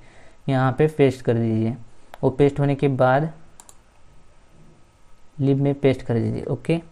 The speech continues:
अब पेस्ट होने के बाद फिर से यहाँ पे Dev सीसीपी पे आइए,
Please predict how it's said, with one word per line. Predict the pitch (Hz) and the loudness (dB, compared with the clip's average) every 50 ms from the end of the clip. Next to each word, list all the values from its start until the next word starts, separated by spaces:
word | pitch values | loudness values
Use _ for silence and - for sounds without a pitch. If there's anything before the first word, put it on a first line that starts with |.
| - - - - - - - - - | -20 -20 -20 -20 -20 -20 -18 -6 -4
अब | 135 131 - | -4 -2 2
पेस्ट | - 143 139 143 - | 4 4 4 4 0
होने | 143 143 | -2 -2
के | 135 - 143 | 2 2 2
बाद | 135 151 156 170 180 185 170 - | 4 4 2 2 0 -6 -14 -10
फिर | - - 147 147 | -2 0 0 0
से | - - 170 185 196 202 - - - - | 0 -2 -4 -4 -4 -6 -14 -18 -10 -6
यहाँ | 143 135 139 135 | -4 -2 -2 0
पे | - 151 | 0 2
Dev | 135 135 139 139 | 4 6 6 6
सीसीपी | 139 - 139 - 143 135 - 147 | 6 2 -2 -2 -2 -2 0 -2
पे | 143 - 151 | 2 4 4
आइए, | 147 147 151 160 175 196 | 4 4 4 2 0 -2